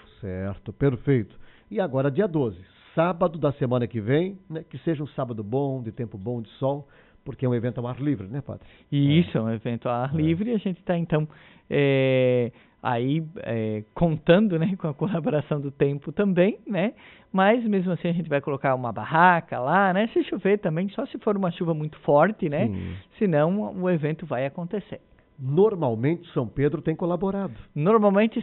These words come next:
Speaker 2: sim, né? Nossa Senhora também sempre
Speaker 1: É,
Speaker 2: dá uma
Speaker 1: é,
Speaker 2: ajudinha, né?
Speaker 1: agora são dois.
Speaker 2: É.
Speaker 1: Agora, agora tem uma parceria também.
Speaker 2: Isso, Nossa Senhora conversa lá com São Pedro, né?
Speaker 1: Muito legal. Olha, vou trazer aqui pra vocês aqui a premiação, né, padre? Vamos juntos aqui tra-, é, relembrar a
Speaker 2: Isso.
Speaker 1: premiação. Olha,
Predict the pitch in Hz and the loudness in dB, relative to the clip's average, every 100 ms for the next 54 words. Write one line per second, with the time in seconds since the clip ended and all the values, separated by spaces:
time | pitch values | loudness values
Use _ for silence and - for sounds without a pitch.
0 | - 135 120 175 214 240 - 240 240 247 | -6 -6 -4 -4 2 0 0 -6 -6 -6
1 | 269 202 226 220 233 220 220 - 120 113 | -6 -4 -4 -4 -6 -8 -6 -2 2 4
2 | 180 180 - 147 143 139 - 139 139 147 | 6 4 4 2 2 2 2 2 2 2
3 | 160 185 233 185 156 - - 147 135 131 | 0 0 0 -2 -6 -12 -4 2 4 6
4 | 120 120 120 123 117 135 156 156 185 - | 4 4 0 0 0 -2 -2 0 -2 4
5 | 214 240 214 147 160 165 175 202 233 - | 2 4 0 2 4 6 6 6 4 2
6 | - 147 175 - 214 240 208 175 185 180 | -2 0 0 2 2 2 2 6 6 6
7 | 165 - - 123 135 151 123 113 156 370 | 2 2 -4 2 4 4 2 0 2 0
8 | - 175 208 196 165 151 127 120 143 214 | -2 -4 -2 0 2 2 2 -2 -2 0
9 | 208 170 123 190 214 214 185 143 165 147 | 2 0 2 4 6 4 0 -4 -2 0
10 | 175 165 156 131 160 147 180 180 190 214 | -2 -2 -4 -4 -8 -6 -4 -2 0 0
11 | 185 233 175 175 139 107 107 151 143 170 | 2 2 2 -2 -4 -8 -8 -8 -6 -8
12 | - 135 175 190 - 139 131 131 120 135 | -6 -8 -4 -4 -4 -8 -2 0 2 4
13 | 175 233 139 - 139 120 107 - 180 110 | 4 4 2 -2 -2 -2 -6 -2 -2 0
14 | 143 131 104 | -2 0 -2